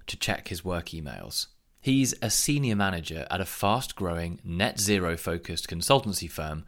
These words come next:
so it's important that he is seen to be online and prioritising his work first thing. Sets a good example to the troops.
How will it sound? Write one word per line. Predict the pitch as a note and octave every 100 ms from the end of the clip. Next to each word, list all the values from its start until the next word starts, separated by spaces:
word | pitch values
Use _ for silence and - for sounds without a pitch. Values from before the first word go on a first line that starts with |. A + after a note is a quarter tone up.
| -
so | - D3+ C#3 - -
it's | - G#3
important | G3+ - E3 - F2
that | G2
he | E2+ A2
is | A2
seen | - G2 F#2
to | -
be | E2+
online | E2 G2 B2 F2+ E2+
and | - F2+ E2+
prioritising | - F#2+ A2 - F#2 E2+ E2
his | E2 E2+
work | G#2+ G#2 C#2
first | - - D2+ -
thing. | - D2+ C2 - _ _ _
Sets | - A2 - - -
a |
good | F#2 G#2+ D#2
example | D#2 E2 D2+ E2
to | -
the | C#2
troops. | - F#2+ - - -